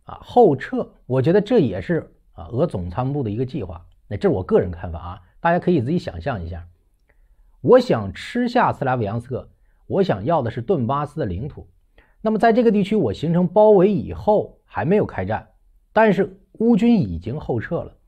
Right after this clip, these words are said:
是不是削弱了在斯拉维扬斯克地区乌军的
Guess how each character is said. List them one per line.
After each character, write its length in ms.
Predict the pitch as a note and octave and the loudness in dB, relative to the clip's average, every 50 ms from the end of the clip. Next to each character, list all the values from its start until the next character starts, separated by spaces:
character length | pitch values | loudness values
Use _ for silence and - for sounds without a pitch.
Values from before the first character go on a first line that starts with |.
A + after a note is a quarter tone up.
| _ _ _ _ _ | _ _ _ _ _
是 300 | - - - D#4 D#4+ C#4+ | -18 -2 2 4 6 6
不 160 | G3+ E3 D3 | 6 4 4
是 200 | - F3+ D3+ B2+ | 4 2 0 0
削 320 | - - - - G#3+ A3+ | -2 -4 -4 -2 0 2
弱 260 | A#3 B3 A#3+ G#3 D3+ | 2 4 4 4 4
了 100 | A2 G2+ | 4 2
在 160 | F#2 - A#2 G#2+ | 0 -4 -4 -6
斯 160 | - - B2 | -6 -4 -2
拉 120 | B2 A#2+ | -2 0
维 120 | A#2 A2 F#2+ | 0 -2 -4
扬 160 | F2 F#2+ G#2+ | -4 -6 -8
斯 120 | A2+ - | -8 -6
克 100 | A2+ G#2 | -6 -6
地 160 | F#2+ G#2 G2+ | -6 -6 -8
区 300 | F#2 - - G#2 - - _ _ _ _ _ - | -10 -10 -12 -14 -14 -14 _ _ _ _ _ -6
乌 160 | C3+ C#3 D3 | -2 -2 0
军 220 | C3+ C#3+ D3+ D3 | 0 -2 -2 -2
的 240 | C3+ A2+ - - _ | -4 -6 -8 -10 _